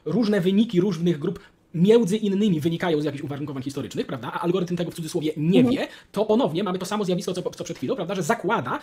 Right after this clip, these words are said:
Speaker 1: że na przykład, y, że, że, że czynnikiem, dla którego, y, dana grupa ma taki wynik, prawda? Że istotnym czynnikiem jest wyłącznie, prawda, powiedzmy, kolor skóry, a pomija, y, no, chociażby właśnie uwarunkowania historyczne, prawda? Jakiekolwiek, które, które się też przekładają również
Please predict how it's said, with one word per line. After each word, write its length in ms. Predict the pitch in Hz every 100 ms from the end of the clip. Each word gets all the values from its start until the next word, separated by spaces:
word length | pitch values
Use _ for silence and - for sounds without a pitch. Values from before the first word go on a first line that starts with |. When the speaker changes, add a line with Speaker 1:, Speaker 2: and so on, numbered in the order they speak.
| -
Speaker 1:
że 140 | 139 180
na 80 |
przykład, 360 | 180 190 202 196
y, 220 | 160 165 165
że, 140 | 185
że, 60 | 190
że 100 | 185 185
czynnikiem, 460 | - 208 208 311 175
dla 100 | 165
którego, 360 | - 175 160 156
y, 280 | 156 147 147 147 170
dana 200 | 160 185
grupa 200 | 160 175
ma 80 | 165
taki 180 | 156 147
wynik, 200 | 131 226
prawda? 240 | 156 190 -
Że 80 | -
istotnym 320 | 170 233 247
czynnikiem 320 | 220 185 214 165
jest 140 | 170
wyłącznie, 400 | 170 180 208 190
prawda, 220 | 175 147
powiedzmy, 260 | 151 143 147
kolor 160 | 143 123
skóry, 200 | 143 214
a 160 | 185 - _ -
pomija, 360 | 175 208 - - - - -
y, 440 | 151 151 151 151 - 185
no, 80 | 220
chociażby 300 | 226 233 202
właśnie 180 | 185
uwarunkowania 420 | 226 196 196 185 165
historyczne, 340 | 170 151 -
prawda? 220 | - - - -
Jakiekolwiek, 440 | 135 143 143 147
które, 180 | 147 147
które 120 | 147 208
się 60 |
też 100 | -
przekładają 380 | - 190 175 123
również 300 | 156 160 -